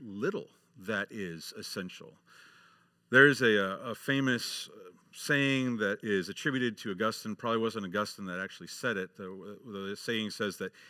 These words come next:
in essentials, the church ought to have unity. In non-essentials, there is liberty. And in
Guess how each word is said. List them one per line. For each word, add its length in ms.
in 100
essentials, 960
the 60
church 320
ought 140
to 100
have 300
unity. 680
In 260
non-essentials, 1200
there 240
is 240
liberty. 760
And 100
in 100